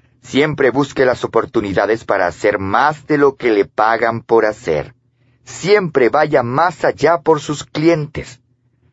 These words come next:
Recuerde, nunca hay obstáculos en ese esfuerzo extra.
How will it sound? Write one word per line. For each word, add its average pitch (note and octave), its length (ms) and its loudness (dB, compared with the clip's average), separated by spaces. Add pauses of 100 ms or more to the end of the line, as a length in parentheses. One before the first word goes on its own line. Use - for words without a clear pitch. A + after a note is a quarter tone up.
(240)
Recuerde, F2+ 800 0 (520)
nunca G2 880 -2
hay A2+ 140 -2
obstáculos C#3 920 -2
en D#2+ 240 -2
ese A2+ 380 -2
esfuerzo F2+ 760 0
extra. - 560 -8